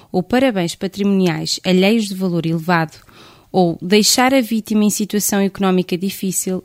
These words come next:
ou atuar com intenção de obter benefício económico, então aqui é punido com pena de prisão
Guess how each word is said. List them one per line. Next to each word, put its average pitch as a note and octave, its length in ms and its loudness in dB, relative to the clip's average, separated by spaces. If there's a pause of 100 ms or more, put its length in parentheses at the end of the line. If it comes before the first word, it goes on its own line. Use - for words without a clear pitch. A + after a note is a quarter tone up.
(100)
ou F3+ 220 -2
atuar G#3 600 0
com F#3+ 180 0
intenção G#3 520 2
de E3 100 0
obter F3 520 -4
benefício F#3 640 0
económico, F#3+ 680 0 (340)
então C4+ 300 4
aqui A#3+ 400 2 (300)
é G#3+ 80 4
punido A#3 400 4
com A#3 180 4
pena A3 540 4
de F#3 160 -8
prisão G3 580 0